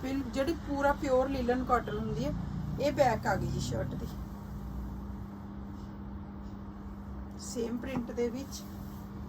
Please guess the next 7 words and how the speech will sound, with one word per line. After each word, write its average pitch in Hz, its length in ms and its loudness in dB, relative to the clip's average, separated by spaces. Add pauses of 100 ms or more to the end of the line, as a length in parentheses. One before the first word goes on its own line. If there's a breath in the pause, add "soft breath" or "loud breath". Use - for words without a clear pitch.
(100)
ਸ਼ਰਟ 277 500 4
ਨੂੰ 330 200 8
ਤੁਸੀਂ 320 340 4
ਡਰਾਈ 247 220 8
ਕਲੀਨ 277 320 -2
ਕਰਾ 302 240 6
ਲਿਓ, 311 240 4